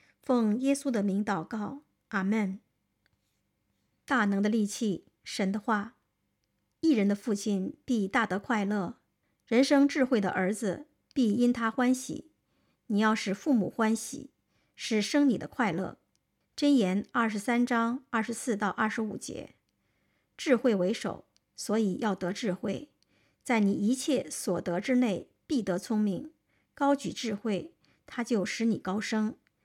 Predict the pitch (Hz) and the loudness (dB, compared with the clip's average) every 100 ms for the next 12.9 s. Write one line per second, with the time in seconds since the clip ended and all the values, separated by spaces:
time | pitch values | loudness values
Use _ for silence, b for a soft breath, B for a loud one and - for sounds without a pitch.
0 | _ _ - 208 254 302 208 233 202 208 | _ _ -2 0 2 2 2 -2 0 0
1 | 170 - _ _ - 240 240 202 202 214 | -2 -4 _ _ -4 0 2 0 0 0
2 | - - 254 247 160 165 - _ _ _ | 0 2 4 4 0 -4 -8 _ _ _
3 | - 240 214 190 208 262 208 208 214 220 | -2 2 2 0 -2 -2 0 0 0 -4
4 | - 269 254 247 160 208 208 196 147 277 | -6 -2 -2 -2 -2 -2 -4 -6 -8 -10
5 | _ _ _ _ _ _ _ - 269 277 | _ _ _ _ _ _ _ 0 2 2
6 | 262 190 190 190 294 262 - 127 - - | 2 0 0 -2 0 0 0 -6 -8 -6
7 | 190 226 208 277 _ - 214 220 247 - | -4 -2 -4 -6 _ -6 0 2 0 0
8 | 294 285 175 180 196 202 240 233 - _ | -2 0 -2 0 -2 0 0 0 -4 _
9 | _ _ _ _ - 285 285 247 208 190 | _ _ _ _ -2 0 2 2 2 2
10 | - - 190 302 233 - 254 220 202 170 | 2 2 2 0 -2 0 0 2 0 -2
11 | - _ - 220 254 226 180 202 247 214 | -8 _ -6 0 0 2 0 2 2 4
12 | 214 208 - - 202 220 185 262 | 2 0 -4 -2 -4 -2 -4 -6